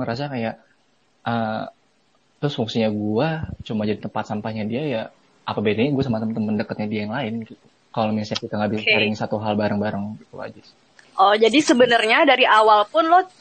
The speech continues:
Speaker 2: juga nggak memilih cewek yang seperti itu ya?
Speaker 1: Enggak, gue tidak, secara tidak sengaja eh, memang karena memang sama-sama suka gitu. Terus, eh, ya udah, eh, pacaran dan segala macem. Ketika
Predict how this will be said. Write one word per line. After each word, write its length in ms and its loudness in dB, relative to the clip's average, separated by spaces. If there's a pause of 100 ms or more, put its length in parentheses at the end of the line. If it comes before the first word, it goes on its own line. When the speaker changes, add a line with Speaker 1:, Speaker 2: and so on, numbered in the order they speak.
Speaker 2:
juga 400 4 (480)
nggak 320 2 (400)
memilih 480 2
cewek 400 4
yang 160 4
seperti 560 -2
itu 160 -2
ya? 160 4 (480)
Speaker 1:
Enggak, 400 2
gue 320 0
tidak, 240 2 (320)
secara 320 4
tidak 240 4
sengaja 480 4 (460)
eh, 260 4
memang 480 0
karena 300 -2
memang 400 -4
sama-sama 340 -4
suka 380 -4
gitu. 240 -10 (720)
Terus, 480 -6
eh, 160 -10
ya 80 -2
udah, 220 0 (140)
eh, 280 -4
pacaran 400 -4
dan 80 -4
segala 240 -4
macem. 480 -4 (180)
Ketika 400 -6